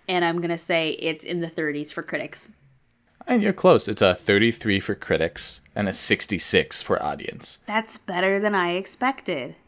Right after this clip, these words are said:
Speaker 2: Eight hundred seventy-four thousand reviews on this movie. That's a lot.
Speaker 1: It's probably pretty,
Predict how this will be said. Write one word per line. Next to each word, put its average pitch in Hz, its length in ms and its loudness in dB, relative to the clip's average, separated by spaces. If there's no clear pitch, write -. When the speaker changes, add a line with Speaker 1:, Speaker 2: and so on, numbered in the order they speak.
Speaker 2:
Eight 117 180 4
hundred 127 380 2
seventy-four 98 640 0
thousand 87 760 0
reviews 80 440 -6
on - 160 -8
this - 200 -10
movie. - 320 -12
That's - 340 0
a 82 120 2
lot. 76 440 0
Speaker 1:
It's 240 120 -8
probably 294 520 4
pretty, 208 760 2